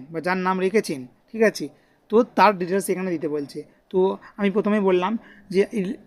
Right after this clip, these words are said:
এখানে রিলেটিভ হিসাব-, হিসাবে আপনি যার নাম রেখেছেন, অর্থাৎ দু হাজার দুই সালের লিস্টে যার নাম ছিল, যদি বাবার নাম থাকে তাহলে এখানে বাবার সমস্ত কিছু উল্লেখ করতে হবে। যদি এখানে মায়ের নাম আপনি উল্লেখ করে থাকেন বা মাকে রিলেটিভ হিসেবে রাখেন তাহলে আপনি এখানে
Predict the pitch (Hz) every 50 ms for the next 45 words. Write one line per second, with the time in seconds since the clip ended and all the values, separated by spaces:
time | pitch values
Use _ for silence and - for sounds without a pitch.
0 | - 196 185 185 196 202 214 208 190 190 202 190 196 226 214 220 185 180 208 196
1 | 185 180 160 - 196 185 202 190 190 196 180 202 190 185 185 185 190 190 180 180
2 | 165 185 160 - 170 180 175 - 196 165 175 175 185 175 196 165 160 202 202 -
3 | 196 196 190 185 180 - - 208 175 185 180 175 175 175 180 165 - 170 165 180
4 | - - - - - - 175 202 165 185 185 185 190 214 214 208 208 208 190 214
5 | 202 202 - 190 190 185 185 190 190 170 180 170 165 175 190 185 - 190 185 180
6 | - 202 190 175 190 185 180 180 - 185 170 - 196 180 165 180 185 - - -
7 | - - - - - 196 214 214 214 214 214 202 190 196 196 208 226 226 233 226
8 | _ _ _ _ _ _ _ _ _ _ _ _ _ _ _ _ _ _ - 220
9 | 202 208 214 214 214 208 208 208 208 196 202 196 - 208 202 180 185 185 202 190
10 | 185 190 185 175 180 190 - 220 220 196 180 196 185 220 196 202 - 208 196 185
11 | 185 175 190 202 220 202 185 175 175 180 175 175 175 180 185 170 185 185 214